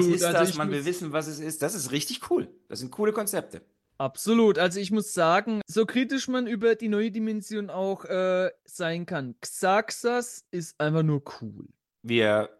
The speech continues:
Speaker 1: also wenn von ihm berichtet wird, ja.
Speaker 2: Richtig. Das ist so dieser große, mysteriöse Schatten im Hintergrund. Also das hat mir halt sehr gut gefallen.
Speaker 1: Ja,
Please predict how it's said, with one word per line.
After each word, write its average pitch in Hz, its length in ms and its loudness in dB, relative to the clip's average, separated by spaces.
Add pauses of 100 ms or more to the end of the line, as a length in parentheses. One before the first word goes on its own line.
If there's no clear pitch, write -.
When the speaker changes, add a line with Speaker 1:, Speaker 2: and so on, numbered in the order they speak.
Speaker 1:
also 127 340 0
wenn 143 220 0
von 147 140 0
ihm 139 300 -4
berichtet 151 380 -2
wird, 87 140 -8
ja. 85 220 0
Speaker 2:
Richtig. - 720 -4 (320)
Das 160 180 -4
ist 202 180 -6
so 233 100 -2
dieser 196 460 4
große, 208 760 6
mysteriöse 185 840 -2
Schatten 175 500 -4
im 160 120 0
Hintergrund. 139 840 -4 (640)
Also 147 100 -6
das 175 240 0
hat 185 200 2
mir 170 240 4
halt 160 420 4
sehr 139 340 2
gut 135 400 -8
gefallen. 92 640 -10 (520)
Speaker 1:
Ja, 185 540 2